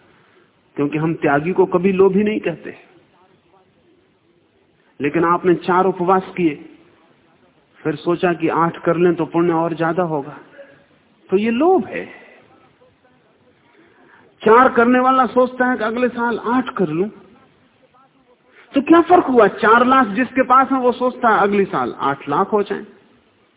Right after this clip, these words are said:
गणित में कहां भेद है? इस वर्ष आपने इतनी तपश्चर्या की, सोचते हैं अगले वर्ष दुगनी कर लें।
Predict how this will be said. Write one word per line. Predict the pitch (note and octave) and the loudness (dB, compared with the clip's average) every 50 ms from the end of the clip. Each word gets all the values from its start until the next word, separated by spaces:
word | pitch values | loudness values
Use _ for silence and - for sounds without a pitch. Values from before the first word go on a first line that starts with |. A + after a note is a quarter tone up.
| _ _ _ _ _ _ _ _ - | _ _ _ _ _ _ _ _ -8
गणित | E3 D#3 G3+ A#3+ D4 E4+ E4 D#4 | 0 4 6 8 8 8 8 8
में | D#4 D#4+ D4 C4+ | 6 6 6 4
कहां | - C4 A#3+ B3 C4+ B3+ | 4 2 2 4 2 4
भेद | A3 G#3+ B3+ D4+ E4+ D#4+ | 4 4 4 4 4 0
है? | G#3 C#3+ A2 E2+ D#2+ - - - - _ _ _ _ _ _ _ _ _ A#3+ _ _ A#3 A#3 _ _ _ _ _ _ _ _ _ _ _ _ _ _ _ _ _ - - | -2 -6 -10 -12 -14 -16 -20 -20 -20 _ _ _ _ _ _ _ _ _ _ _ _ _ _ _ _ _ _ _ _ _ _ _ _ _ _ _ _ _ _ _ -6 -4
इस | A3 A#3+ - F#3+ | -4 -4 -2 0
वर्ष | A#3 B3 A#3 - | 0 0 0 0
आपने | A3+ G#3+ A#3 A3+ A3+ A#3 A#3+ A#3 | 0 0 0 2 2 0 0 2
इतनी | A3+ A3+ B3 B3 | 2 2 2 2
तपश्चर्या | A#3 A#3+ A3 - A3 - - - A#3 A3+ A3+ A#3 A#3 | 2 2 0 -2 -2 -2 0 0 0 2 2 0 0
की, | A3 A3+ A3+ | -2 -2 -4
सोचते | F#3 - G#3 G#3 G3+ - - G#3+ | -2 -2 -2 -2 -2 2 2 4
हैं | G3+ | 4
अगले | F#3 F#3+ F3+ F#3+ G3 | 4 4 4 4 4
वर्ष | F#3+ F3+ F3+ D3+ | 4 4 2 0
दुगनी | C3 A#2+ A#2+ C#3 C#3+ D#3 F3 F3+ | -4 -4 -2 0 4 4 4 4
कर | F3 F3+ E3 E3 | 4 2 2 2
लें। | E3+ E3+ | 0 0